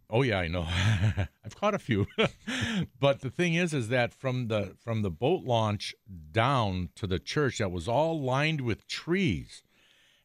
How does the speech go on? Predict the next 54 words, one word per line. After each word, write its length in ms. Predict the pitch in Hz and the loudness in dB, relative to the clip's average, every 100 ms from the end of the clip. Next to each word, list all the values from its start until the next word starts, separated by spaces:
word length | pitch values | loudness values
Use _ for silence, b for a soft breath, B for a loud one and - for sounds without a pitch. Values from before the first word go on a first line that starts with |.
| _ | _
And 120 | 120 | 4
they're 140 | 131 156 | 4 4
all 140 | 170 | 0
gone 320 | 147 151 202 | 0 2 2
now 160 | 170 98 | 2 0
except 300 | 85 135 117 | 0 -2 -2
for 100 | 104 | -4
one. 400 | 98 123 82 - _ | 0 0 0 -6 _
One 160 | - 117 | -4 -2
tree 260 | - 139 107 | -2 0 0
is 140 | 73 | -2
left. 260 | 80 - - | -8 -8 -6
Otherwise, 340 | 107 143 151 127 | -2 2 2 0
they're 120 | 127 | 0
all 100 | 127 | 0
gone. 380 | 104 143 165 95 | 0 0 2 0
And, 140 | 101 | 0
and 220 | 113 127 | 0 0
it 160 | 131 95 | 0 -2
makes 340 | 135 165 165 | -2 -2 -2
it 60 | 120 | -6
look 260 | 117 151 - | -2 -2 -4
so 240 | - 160 | -8 -6
totally 440 | 147 - 170 165 151 | -6 -4 -2 0 0
different. 420 | 127 175 - 104 b b b | 0 -2 -2 -4 b b b
And 100 | - | -2
I 40 | 135 | 0
was 140 | 131 | 0
telling 260 | - 160 156 | -2 -2 0
my 120 | 139 | -2
sons 440 | 107 160 180 143 | -2 0 0 0
when 140 | 113 107 | 0 0
we 100 | 113 | 0
were 160 | 113 113 | 0 2
out 200 | 156 - | 0 -2
there 100 | 104 | -6
a 40 | |
few 180 | - 110 | -4 -2
weeks 220 | 101 92 | -2 -2
ago, 140 | 92 107 | -2 0
I 60 | |
said, 180 | 104 107 - b b - | 0 -2 -8 b b -4
"I 100 | 202 | -4
think 300 | - 269 - | -2 -4 0
they 120 | 185 | 0
did 340 | 143 196 220 | 2 0 0
this 360 | 175 113 - - | 0 0 -2 -10
so 220 | - - 139 | -10 -4 0
that 200 | 143 127 | 0 -2
the 80 | 117 | -4
people 320 | 175 175 160 | -4 -2 -2
in 80 | 139 | 2
the 120 | 127 | 0
apartment 640 | 107 - 208 131 113 104 | -2 -4 -6 -4 -4 -4